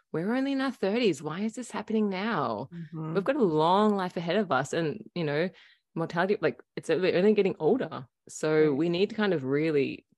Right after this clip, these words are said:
Speaker 1: look after ourselves now if we're gonna be having this long life. Otherwise, we're gonna get to an older age, and these aches and pains, they're not gonna get less if we don't address them now.
Speaker 2: Right. Yeah. You're like, "Wow,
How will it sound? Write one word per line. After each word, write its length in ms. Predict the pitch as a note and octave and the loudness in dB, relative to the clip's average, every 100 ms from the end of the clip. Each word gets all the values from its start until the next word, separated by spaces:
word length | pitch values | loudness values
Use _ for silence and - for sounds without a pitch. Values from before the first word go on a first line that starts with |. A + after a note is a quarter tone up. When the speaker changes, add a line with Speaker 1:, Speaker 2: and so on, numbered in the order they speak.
| _ _ | _ _
Speaker 1:
look 240 | D3 F3+ E3+ | -2 0 0
after 260 | D#3 E3 | -2 0
ourselves 380 | D3 - C#3+ C#3 | 0 2 0 0
now 180 | C3 D3+ | -2 -4
if 80 | F3 | -4
we're 80 | |
gonna 240 | D3+ C#3 C3+ | -2 -2 -2
be 100 | C3 | -2
having 300 | C3 C3+ C#3+ | -2 -2 -2
this 160 | C#3 | -4
long 460 | C3+ C3+ C#3 C#3 C3+ | -6 -2 0 0 0
life. 280 | D3 B2+ C#3+ | 0 -2 -4
Otherwise, 400 | C#3 D3 C#3 C#3+ | -4 -2 0 -2
we're 60 | C#3+ | -2
gonna 260 | C#3+ E3+ F3 | 0 0 2
get 240 | D#3 - | 0 0
to 120 | D#3 | -4
an 40 | D3 | -4
older 280 | D#3 D3+ D#3+ | -2 -2 0
age, 260 | D#3+ C3+ | 0 0
and 180 | C3+ C#3+ - - _ | 0 -6 -12 -20 _
these 180 | E3 F#3 | -2 2
aches 220 | G3+ G#3 | 0 0
and 100 | F3+ | -4
pains, 320 | D3+ F#3 E3 | -2 -2 -2
they're 120 | C#3 | -2
not 180 | D3+ D#3+ | -2 -2
gonna 160 | G#3 G3 | -2 -2
get 180 | D3+ D#3 | -4 -4
less 300 | F3+ F#3+ D3 | -6 -4 -6
if 140 | - | -4
we 80 | C#3+ | -4
don't 340 | C3+ C3+ B2+ - - | -2 -2 -4 -10 -12
address 300 | D3 C3+ - | -8 -8 -6
them 120 | C3 | -6
now. 440 | C3+ C3 B2+ B2+ - _ _ _ _ | -4 -4 -6 -8 -12 _ _ _ _
Speaker 2:
Right. 280 | F3+ F3 - _ _ _ - | 0 0 0 _ _ _ -4
Yeah. 260 | E3+ C#3+ - - | -2 -2 -4 -14
You're 180 | F3+ | -8
like, 220 | E3+ D3+ E3+ | -6 -4 -2
"Wow, 420 | D#3+ D3+ C#3 | 2 2 0